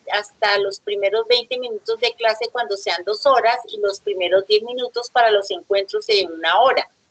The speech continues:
Pasado este tiempo no se permitirá el ingreso, aunque nosotros, ustedes se han dado cuenta, hemos sido como un poquito más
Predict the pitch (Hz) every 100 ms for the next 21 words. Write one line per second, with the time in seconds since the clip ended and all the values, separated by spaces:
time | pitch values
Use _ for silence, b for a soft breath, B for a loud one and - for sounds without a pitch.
0 | _ _ _ _ - 285 294 294 269 269
1 | 277 285 277 254 262 254 233 226 247 240
2 | 226 220 220 202 180 185 202 247 285 277
3 | - - - 180 165 - 220 - _ 165
4 | 170 190 - 240 269 311 311 - 240 196
5 | 190 208 240 220 226 226 196 190 - -
6 | - - 220 220 208 208 208